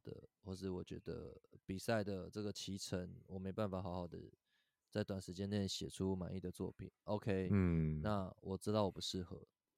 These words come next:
Speaker 2: 嗯。
Speaker 1: 可至少是我试过了，
Speaker 2: 试过才会知道那个
Speaker 1: 然后我知道自己不适合，这样。
Speaker 2: 嗯。
Speaker 1: 而且，然后当初参赛还有另一个原因，就有点像是，诶，我有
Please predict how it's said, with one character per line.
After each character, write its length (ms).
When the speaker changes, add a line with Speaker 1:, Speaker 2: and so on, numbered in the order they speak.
Speaker 2:
嗯。 340
Speaker 1:
可 80
至 100
少 140
是 140
我 120
试 300
过 360
了， 140
Speaker 2:
试 220
过 240
才 100
会 120
知 100
道 140
那 80
个 80
Speaker 1:
然 40
后 60
我 60
知 100
道 60
自 80
己 180
不 80
适 240
合， 240
这 120
样。 180
Speaker 2:
嗯。 520
Speaker 1:
而 140
且， 600
然 120
后 40
当 220
初 140
参 200
赛 60
还 80
有 60
另 180
一 20
个 120
原 200
因， 80
就 120
有 80
点 160
像 200
是， 480
诶， 120
我 160
有 160